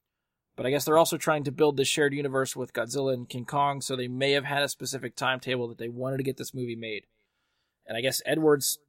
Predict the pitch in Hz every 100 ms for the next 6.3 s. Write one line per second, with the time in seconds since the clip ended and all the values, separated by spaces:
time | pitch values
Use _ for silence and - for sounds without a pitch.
0 | _ _ _ _ 156 170 175 160 165 139
1 | 117 - 117 110 107 101 95 80 80 113
2 | - 135 131 131 139 139 147 135 127 -
3 | - _ _ _ _ _ _ _ _ -
4 | 151 156 143 139 135 131 135 135 127 120
5 | 135 151 - 151 147 151 _ 123 123 117
6 | 113 113